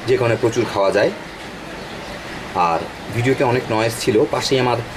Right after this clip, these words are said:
প্রেশার কুকার ইলিশ মাছের মাথা রান্না হচ্ছিল, সেই জন্য এই শব্দটা। আমি পরে ভয়েস ওভার করা অপছন্দ করি, ওগুলা কেটে দিয়ে নতুন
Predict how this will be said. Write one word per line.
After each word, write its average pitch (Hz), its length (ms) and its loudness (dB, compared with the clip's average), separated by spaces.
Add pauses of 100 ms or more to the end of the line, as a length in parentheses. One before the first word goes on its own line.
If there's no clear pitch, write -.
(240)
প্রেশার 113 260 2
কুকার 120 300 4
ইলিশ 110 200 0
মাছের 107 280 0
মাথা 95 200 -4
রান্না 110 300 2
হচ্ছিল, 113 320 0 (560)
সেই 117 160 2
জন্য 107 200 4
এই 98 100 -2
শব্দটা। 98 380 0 (160)
আমি 107 200 2
পরে 110 220 4
ভয়েস 101 260 2
ওভার 107 240 2
করা 101 140 2 (420)
অপছন্দ 113 420 2
করি, 101 140 4 (100)
ওগুলা 104 240 4
কেটে 107 180 2
দিয়ে 98 240 4 (200)
নতুন 98 180 0